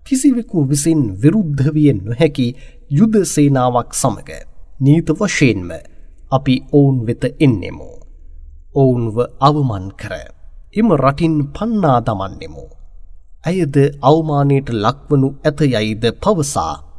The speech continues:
ආපසු යැවීමෙන් අනතුරුව සුලේමාන් තම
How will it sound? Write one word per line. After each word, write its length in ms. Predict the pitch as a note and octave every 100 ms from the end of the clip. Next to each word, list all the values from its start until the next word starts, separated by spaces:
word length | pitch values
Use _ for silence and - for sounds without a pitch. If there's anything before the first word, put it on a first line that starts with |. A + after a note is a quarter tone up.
| - - - -
ආපසු 440 | C3 B2+ A#2+ A2+
යැවීමෙන් 560 | G2 G#2+ B2+ B2+ B2+ B2+ -
අනතුරුව 540 | D3+ C#3+ C#3+ G2 F#2 - - - - - -
සුලේමාන් 760 | - C#4 A3+ C#3 G#2+ E2+ E2 - - - -
තම 200 | - D#3+